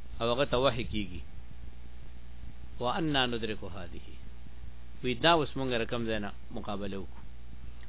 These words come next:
مونږ خو دا نشو ویلی چې په مونږ کې هم پیدا شو هغه. د ابو جهل له خبرې مقصد دا و چې دا پیغمبر رښتینی دی، دا کلام د الله دی او رښتینی د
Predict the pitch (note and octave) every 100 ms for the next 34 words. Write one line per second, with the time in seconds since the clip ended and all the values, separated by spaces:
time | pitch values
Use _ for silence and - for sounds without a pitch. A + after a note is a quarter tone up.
0 | B2 C3+ C3+ C#3+ D3 E3 D#3+ D3 B2+ B2+
1 | C3 C#3+ C#3 A#2 D3 C#3 C#3 C3+ C#3 C3
2 | A#2+ A2 A2+ - - - - - - -
3 | - - - - - - - - - -
4 | B2+ C3+ C#3 D3 F3+ F3 D#3+ D3+ D3 F3
5 | D#3 C#3 - F3 D#3 C#3 F3 F#3 E3+ -
6 | C#3 C3 C3 C3 B2 A#2+ B2 B2 B2+ B2+
7 | D3+ C#3 - - - - - A2+ - -
8 | A#2+ A2+ G2 F#2+ - A#2 A#2+ B2+ C3 D3+
9 | D3+ C3+ B2 A#2+ C3+ D3 D3+ B2+ A2+ G#2
10 | - C#3 C#3+ A#2